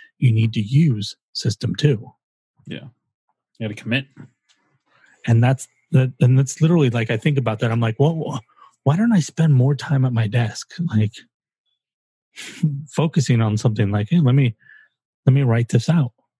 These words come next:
Speaker 1: Let me just sit here and work on this.'" And that's a good question, right? That's, and you, when you take it back and you look and you go, most of the time you find, like, this thing that I want,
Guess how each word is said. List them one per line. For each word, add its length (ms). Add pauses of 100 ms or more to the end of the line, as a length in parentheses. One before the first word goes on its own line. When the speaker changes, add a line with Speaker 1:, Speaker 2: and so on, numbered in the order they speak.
(140)
Speaker 1:
Let 60
me 100
just 260
sit 160
here 220
and 100
work 220
on 140
this.'" 360 (1500)
And 500 (500)
that's 200
a 20
good 160
question, 640
right? 300
That's, 300
and 220
you, 300 (200)
when 120
you 100
take 240
it 100
back 280
and 100
you 60
look 220
and 100
you 60
go, 200 (880)
most 300
of 80
the 40
time 180
you 80
find, 320
like, 180
this 200
thing 220
that 100
I 80
want, 480